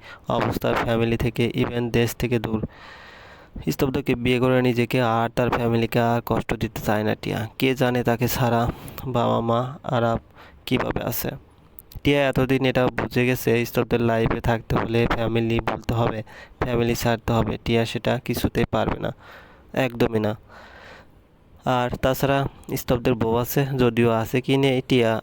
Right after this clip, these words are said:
আদৌ সঠিকটা জানেই না। জানেই না যাকে ভালোবেসে সে কে,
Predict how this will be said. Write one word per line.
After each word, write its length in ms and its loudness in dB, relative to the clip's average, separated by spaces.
আদৌ 400 2
সঠিকটা 580 0
জানেই 360 0
না। 160 -2
জানেই 460 2
না 300 2
যাকে 300 0
ভালোবেসে 500 0
সে 200 -2
কে, 300 -2